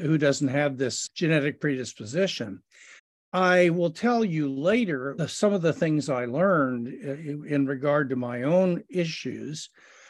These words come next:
but I grew up in a home where my mother role modeled for me highly anxious behavior, good woman. I love her, loved her. She, she's gone now. But, uh, so throughout my life,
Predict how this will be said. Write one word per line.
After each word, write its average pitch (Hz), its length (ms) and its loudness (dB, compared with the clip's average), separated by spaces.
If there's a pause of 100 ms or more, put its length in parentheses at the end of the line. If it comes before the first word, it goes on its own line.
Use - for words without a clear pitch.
(380)
but 180 340 4
I 170 120 4
grew 185 300 4
up 208 200 4
in 185 80 4
a 170 80 4
home 151 520 2
where 151 440 0
my 147 200 0
mother 165 600 2 (100)
role 190 220 6
modeled 139 460 2
for 151 200 -6
me 127 500 -4
highly 190 420 4
anxious 160 400 0
behavior, 123 720 -6 (300)
good 196 200 4
woman. 180 320 6
I 147 80 4
love 139 280 2
her, 143 260 -2
loved 170 320 2
her. 131 220 -6
She, - 260 -14
she's 139 240 -10
gone 139 300 2
now. 123 400 -4 (920)
But, 220 280 4
uh, 226 180 8
so 226 220 4
throughout 262 340 4
my 214 200 2
life, 190 600 2